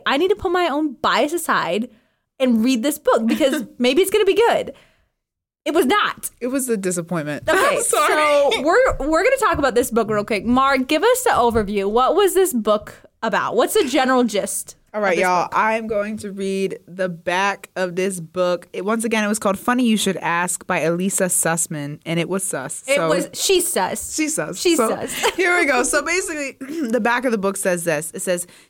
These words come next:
Speaker 2: "Ten years later, and she still has butterflies, but does he feel the same way?"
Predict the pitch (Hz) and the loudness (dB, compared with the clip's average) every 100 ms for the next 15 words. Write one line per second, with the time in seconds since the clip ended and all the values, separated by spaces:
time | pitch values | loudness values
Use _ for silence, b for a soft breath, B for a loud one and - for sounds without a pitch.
0 | - - 339 427 427 381 214 190 185 175 | -8 -2 -2 0 0 2 2 2 0 0
1 | 165 170 - 180 190 208 175 165 170 165 | -2 -2 0 0 2 0 0 0 -2 -2
2 | 147 135 143 - B B - 170 165 156 | -4 -4 -6 -12 B B -6 -4 0 -2
3 | - 202 240 - 208 170 - 180 170 165 | -2 -2 0 0 2 2 2 0 0 -4
4 | 151 196 | -4 -4